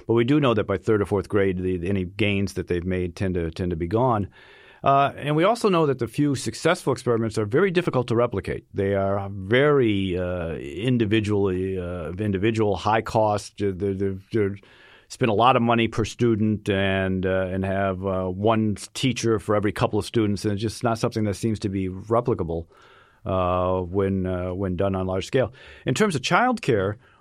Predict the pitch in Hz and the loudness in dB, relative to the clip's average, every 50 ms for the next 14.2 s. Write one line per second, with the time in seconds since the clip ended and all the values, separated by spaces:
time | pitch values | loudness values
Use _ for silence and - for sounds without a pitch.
0 | _ - 123 123 - 139 131 - 247 247 202 165 143 131 - 131 113 - 127 117 | _ -2 -2 -2 -2 -2 -2 0 0 2 2 2 2 2 2 0 0 0 0 -2
1 | 113 104 101 113 110 104 - _ - 131 120 113 110 107 107 98 - _ - 151 | -2 -2 0 0 -2 -2 -4 _ -2 0 2 2 2 2 0 -2 -4 _ 0 2
2 | 185 196 185 - - 113 - - 165 175 170 156 - - - 127 117 110 110 101 | 2 2 2 0 -2 -2 2 4 4 4 4 2 0 -2 0 0 0 2 0 0
3 | 101 95 87 101 107 98 87 - - - - 101 - - 120 104 95 90 104 107 | 0 0 2 2 2 2 2 -2 -8 -10 -10 -8 -4 -2 0 0 0 2 2 4
4 | 113 110 107 107 107 107 107 101 - 87 - 113 107 98 - 104 104 98 95 92 | 4 4 4 2 0 0 -4 -4 -4 -4 -2 0 0 0 0 -2 -2 -2 -4 -4
5 | - 87 107 107 - - - 92 - - 127 120 - 107 98 85 - 113 101 98 | -6 -6 -6 -6 -6 -6 -10 -8 -4 -2 -2 -2 -2 -4 -6 -4 -2 0 0 0
6 | 95 92 - - - 104 95 92 95 92 87 95 90 - - 113 107 101 87 - | 0 -2 -4 -6 -4 -2 0 0 0 -2 -2 -4 -6 -4 -4 -4 -4 -2 -2 -2
7 | 95 101 92 80 98 101 92 - - 95 92 98 110 110 107 101 98 95 95 92 | 0 0 0 0 0 -2 -2 -2 -2 0 0 2 2 2 2 2 0 0 0 0
8 | 92 90 - - 87 - - 131 139 139 127 - 95 80 71 65 65 - - _ | -2 -2 -4 -8 -8 -4 0 0 0 0 0 -4 -4 -4 -4 -6 -8 -12 -16 _
9 | _ - - - - - - - _ _ - - 98 101 95 92 92 92 92 92 | _ -20 -20 -20 -20 -20 -20 -20 _ _ -10 -4 -2 0 0 0 0 0 0 0
10 | 92 92 92 92 90 85 92 104 92 - 113 113 113 113 110 104 107 107 107 101 | -2 -2 -2 -4 -6 -6 -6 -6 -2 0 2 2 2 2 2 2 2 2 0 0
11 | - - 104 - - - - 113 104 101 - 107 95 95 107 104 - - 104 107 | -2 -4 -6 -4 -4 -2 -2 0 0 0 0 -2 0 2 0 0 0 0 0 0
12 | 104 98 98 95 95 98 98 98 - 98 98 90 95 82 95 92 92 92 90 - | 2 2 0 0 0 0 -2 -2 -2 -4 -6 -4 -4 -2 -2 -2 0 -2 -2 -4
13 | 95 - - - 104 98 98 92 - - 95 87 90 92 92 98 92 95 95 95 | -6 -6 -2 0 0 0 0 0 -2 -2 -2 0 0 0 0 0 0 0 0 -2
14 | 87 92 90 85 | 0 -2 -2 -4